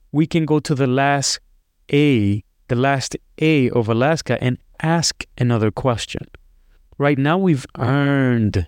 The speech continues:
the right to ask another question.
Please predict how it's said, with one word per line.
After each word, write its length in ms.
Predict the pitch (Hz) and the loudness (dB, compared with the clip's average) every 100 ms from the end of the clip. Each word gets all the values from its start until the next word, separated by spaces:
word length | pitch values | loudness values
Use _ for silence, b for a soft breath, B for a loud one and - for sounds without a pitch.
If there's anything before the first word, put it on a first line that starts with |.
| - | -4
the 240 | 113 113 | -2 0
right 580 | 104 107 104 95 - - - - | 0 0 0 -2 -4 -14 -20 -6
to 160 | 131 | -2
ask 320 | 117 113 104 - | 0 0 0 -2
another 300 | 98 98 95 | 0 0 -2
question. 440 | 90 80 - | -2 -4 -6